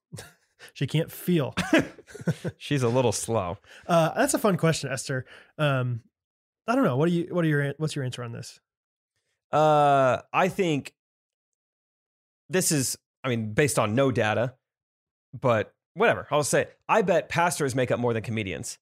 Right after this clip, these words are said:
Speaker 1: when it comes to
Speaker 2: No
Speaker 1: illustrations.
Speaker 2: way.
Speaker 1: I would, yeah.
Speaker 2: Interesting.
Speaker 1: Just in my experience, I just think that there's no way. I mean, that worked perfectly for the gospel.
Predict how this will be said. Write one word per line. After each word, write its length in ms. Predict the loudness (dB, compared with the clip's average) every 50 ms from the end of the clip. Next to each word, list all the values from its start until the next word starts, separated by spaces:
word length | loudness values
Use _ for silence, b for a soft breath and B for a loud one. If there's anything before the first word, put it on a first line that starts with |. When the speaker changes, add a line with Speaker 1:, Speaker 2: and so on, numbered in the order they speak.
| _ _
Speaker 1:
when 80 | -4 -2
it 40 | 0
comes 140 | 2 2
to 60 | 2 4
Speaker 2:
No 60 | 4
Speaker 1:
illustrations. 540 | 4 4 4 4 4 4 2 2 0 -2 -2
Speaker 2:
way. 60 | 0
Speaker 1:
I 180 | 2 2 4 4
would, 180 | 2 0 -2 -4 _ _ _
yeah. 280 | -2 -2 0 0 -2 -6 -12 _ -6
Speaker 2:
Interesting. 480 | -6 -6 -4 -6 -8 -8 -10 -12 -14 -16 _ _ -14
Speaker 1:
Just 160 | -10 -6 -4
in 60 | 0
my 100 | 0 0
experience, 460 | 0 0 -2 0 0 2 2 0 0 -2
I 60 | -2
just 120 | -2 -2
think 160 | -4 -4 -4
that 140 | -4 -6 -8 -8 _ -6
there's 240 | -2 -2 -2 -2
no 160 | -2 -2 -2 -2
way. 320 | 0 2 2 2 0 0 0
I 80 | 0 0
mean, 100 | 0 0
that 180 | 0 -2 0 0
worked 320 | -2 -2 -2 -4 -10 _ -16
perfectly 760 | -14 -8 -2 2 4 6 4 4 2 -2 -4 -2 -2 -4
for 140 | -2 0 0
the 60 | 0
gospel. 600 | 2 2 2 2 2 0 -2 -4 -6 -6 -8 -8